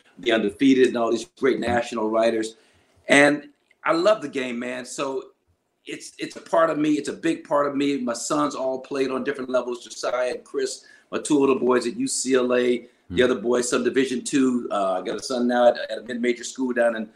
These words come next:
Speaker 1: Huntsville, Texas, uh, Sam Houston State.
Speaker 2: Mm-hmm.
Speaker 1: They're in the top twenty-five, uh, for mid-major schools this season,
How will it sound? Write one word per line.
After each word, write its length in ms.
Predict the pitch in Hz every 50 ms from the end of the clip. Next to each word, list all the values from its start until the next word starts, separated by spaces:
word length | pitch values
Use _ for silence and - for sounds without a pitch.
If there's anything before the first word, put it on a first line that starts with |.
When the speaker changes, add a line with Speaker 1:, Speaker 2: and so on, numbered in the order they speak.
| _ _ _ _ -
Speaker 1:
Huntsville, 420 | - 127 120 107 107 123 123 120 120
Texas, 540 | - - 131 123 - - 127 117 113 - 107
uh, 220 | 104 104 104 98
Sam 280 | 98 - - 123 120 120
Houston 380 | 117 131 131 120 - - 104 95
State. 460 | - - - 127 123 120 - - - _ _ _ -
Speaker 2:
Mm-hmm. 220 | 127 131 156 107 107 - -
Speaker 1:
They're 140 | 127 120
in 80 | 117 107
the 80 | 107 -
top 260 | - 131 113 113 -
twenty-five, 800 | - 127 123 117 117 113 113 117 117 117 113 110 110 110 - 107
uh, 240 | 110 107 104 107 -
for 100 | 127 107
mid-major 460 | 104 123 113 110 117 117 113 110 117
schools 420 | 117 - - 120 123 120 117 113
this 200 | 113 113 113 - -
season, 460 | 127 120 113 98 117 110 110 110